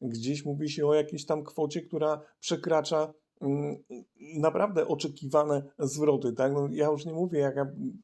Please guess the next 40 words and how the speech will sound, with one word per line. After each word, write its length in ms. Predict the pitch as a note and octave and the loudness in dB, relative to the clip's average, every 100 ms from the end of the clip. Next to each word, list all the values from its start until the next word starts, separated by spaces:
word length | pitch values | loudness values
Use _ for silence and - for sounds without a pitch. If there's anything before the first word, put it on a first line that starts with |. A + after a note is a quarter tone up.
| - - | -18 -10
ja 160 | C#3+ C#3+ | 4 4
uzbierałem 580 | D3 C3 C#3+ C#3 D3 C#3+ | 4 0 0 2 0 -2
ileś 300 | D3+ D3+ - | -2 -4 -2
tam 160 | C#3 | -4
tych 160 | C#3+ D3 | -4 -6
hotów, 380 | - C3+ C#3 C#3 | 0 0 -2 -2
cały 220 | D3+ D3 | -2 0
czas 200 | D#3 D3 | -4 -4
to 100 | C#3+ | -10
klikam, 480 | - D3+ C#3+ C#3+ D3 - - - | -8 -8 -4 -4 -4 -12 -20 -4
ale 180 | C#3 C#3 | 0 0
gdybym 400 | C3 D3 D3 - _ | 0 -2 -2 -6 _
nawet 280 | C#3+ E3 E3+ | 0 2 0
otrzymał 360 | E3+ - D#3 | -2 -2 -2
zwrot 360 | C#3+ C#3 D#3 D3+ | -2 0 0 0
jednego 400 | E3 - F3 F3 | -8 -4 0 0
dolara 480 | F3 E3+ D#3+ B2+ A2+ - | 2 4 4 4 0 -8
za 180 | A2+ C3+ | -8 -4
każdego, 520 | D3 C3+ D#3 D#3+ C#3+ | -2 -2 -8 -8 -8
za 140 | C#3 | -8
każdego, 580 | C3 D#3 C#3+ D#3 D3 C#3+ C#3 - _ | -2 -2 0 -4 -2 -4 -4 -20 _
e, 120 | D3+ | -6
hota, 300 | C#3+ C#3+ D3 | 2 2 2
to 120 | D3 | -6
też 380 | D3 - G3+ G3+ | -10 0 0 0
to 140 | - C#3+ | -4 -4
pojawia 440 | D3 C#3+ C#3+ D3+ | 0 4 4 2
się 160 | D3 C#3+ | -2 -2
jakaś 320 | C#3 D3 C#3+ | -2 -4 -6
tam 160 | C#3+ C#3 - _ | -6 -6 -12 _
kwota 280 | - D#3+ D3 | -4 0 0
pieniędzy, 400 | D3 C3 C3+ C#3+ | 0 -2 -2 -4
która, 320 | C#3+ C#3 C#3 C#3 _ | -4 -2 -2 -4 _
no, 80 | D3 | -2
będzie 300 | C#3+ D#3+ D#3+ | 0 0 0
zadowalająca. 760 | D#3+ D#3 D#3 D#3+ E3+ F3 - B2+ | 0 2 2 2 4 2 0 -2
No, 120 | C3 | 0
nie 200 | D3 D#3+ | 0 -2
jest 180 | E3 - | -6 -6
to 140 | D3 | -8